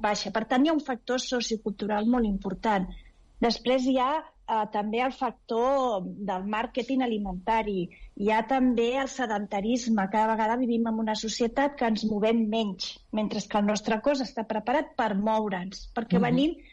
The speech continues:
Speaker 1: de fa molts milers d'anys a la prehistòria, a la prehistòria, que corríem, corríem per, per buscar aliment, corríem perquè ens ana-, darrere ens anava un lleó i ens volíem,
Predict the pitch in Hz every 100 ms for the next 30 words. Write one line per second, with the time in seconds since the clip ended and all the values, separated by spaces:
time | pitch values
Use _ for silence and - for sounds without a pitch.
0 | _ _ 220 240 - 277 208 202 254 330
1 | 240 254 247 254 262 262 226 226 226 226
2 | 220 214 220 240 - 262 269 254 - 220
3 | 214 233 226 269 269 269 - - - -
4 | - - 262 - 233 208 165 277 294 240
5 | 226 254 311 349 262 220 208 - - 226
6 | 214 208 - 214 285 311 294 294 285 -
7 | - 254 233 233 226 226 226 233 214 214
8 | 220 214 214 220 - 214 202 220 226 214
9 | 208 214 196 202 208 208 208 214 202 202
10 | 208 196 196